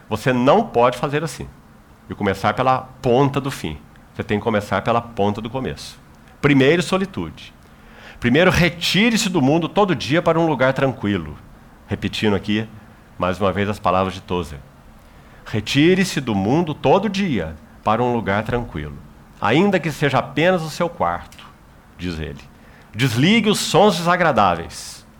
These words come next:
e saia do seu lugar tranquilo determinado a não ouvi-los." E por aí ele segue. "Pratique a sinceridade da criança, a humildade.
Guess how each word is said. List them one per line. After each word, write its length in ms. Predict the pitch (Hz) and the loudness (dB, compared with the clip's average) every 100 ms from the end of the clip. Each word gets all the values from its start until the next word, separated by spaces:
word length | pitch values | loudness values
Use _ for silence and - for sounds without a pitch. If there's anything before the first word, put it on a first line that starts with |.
| - - - - - | -20 -18 -20 -20 -6
e 80 | 120 | -4
saia 440 | - - 151 202 | -2 4 6 6
do 100 | 190 | 4
seu 160 | - 180 | 2 2
lugar 260 | 156 147 | 4 2
tranquilo 540 | 147 127 110 135 175 170 | 4 2 2 2 2 2
determinado 720 | 143 135 127 113 117 139 143 | 0 2 2 2 2 2 2
a 120 | 127 | 0
não 240 | 120 120 147 | 2 2 2
ouvi-los." 840 | 139 73 80 78 80 - - - - - - - - - - - - - - - - | -2 -4 -8 -8 -10 -18 -20 -20 -20 -20 -20 -20 -20 -20 -20 -20 -20 -20 -20 -20 -16
E 60 | 78 | -4
por 160 | 101 | 0
aí 100 | 95 | 2
ele 140 | 98 101 | 0 -2
segue. 380 | - 78 73 - - - - - - | -4 -6 -8 -18 -20 -20 -20 -18 0
"Pratique 480 | 123 120 - 196 196 | 2 2 0 0 0
a 40 | |
sinceridade 640 | 190 160 156 139 123 143 139 | 0 0 2 0 2 2 2
da 120 | 156 | 0
criança, 720 | 143 127 139 135 - 85 71 | 2 4 4 2 -4 -6 -6
a 120 | - 101 | -2 0
humildade. 840 | 117 120 123 82 82 82 71 | 2 0 -2 -2 -4 -4 -8